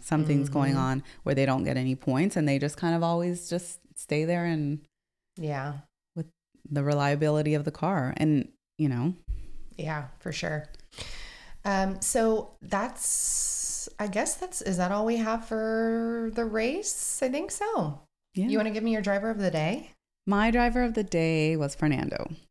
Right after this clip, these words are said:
Speaker 2: Okay.
Speaker 1: <laughs> Which he did get driver of the day.
Speaker 2: Yes. Um, my driver of the day is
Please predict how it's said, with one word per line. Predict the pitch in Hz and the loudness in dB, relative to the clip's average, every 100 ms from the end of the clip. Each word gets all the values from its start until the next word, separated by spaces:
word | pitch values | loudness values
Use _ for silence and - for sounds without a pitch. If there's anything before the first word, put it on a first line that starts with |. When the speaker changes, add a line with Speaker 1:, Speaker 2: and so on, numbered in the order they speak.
| _ _ 208 | _ _ -6
Speaker 2:
Okay. | 226 330 233 - - 202 220 - | -2 -4 -4 -8 -2 2 2 2
Speaker 1:
<laughs> | - 180 - - | -2 -6 -8 0
Which | 190 175 | 2 2
he | - 196 | 2 4
did | 196 170 | 4 4
get | 147 - | 2 4
driver | 151 139 135 | 2 2 0
of | 139 | 0
the | - | -4
day. | - - | -4 -6
Speaker 2:
Yes. | 170 147 - - - - - - - - - | -4 -4 -4 -6 -8 -8 -16 -16 -16 -18 -4
Um, | 175 165 160 | -2 -2 -2
my | 156 170 | -2 -2
driver | 190 240 196 | 0 -2 -2
of | 185 165 | -2 -2
the | |
day | 151 147 185 190 | -2 -2 -4 -4
is | 202 196 | -6 -8